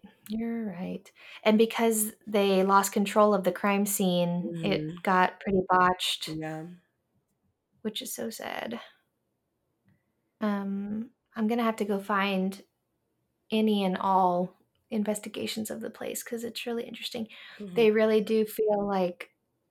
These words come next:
Speaker 1: the guy was, or the person was waiting in that home,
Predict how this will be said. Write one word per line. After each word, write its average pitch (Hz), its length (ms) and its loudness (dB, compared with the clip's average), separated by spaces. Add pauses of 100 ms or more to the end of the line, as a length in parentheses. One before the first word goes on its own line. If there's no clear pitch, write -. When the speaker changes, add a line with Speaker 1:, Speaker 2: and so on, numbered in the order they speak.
(140)
Speaker 1:
the 196 120 0
guy 190 360 4
was, 185 400 2
or 202 80 0
the 190 80 2
person 196 420 -2
was 185 180 0
waiting 180 380 0
in 170 120 -4
that 190 180 -4
home, 190 560 -4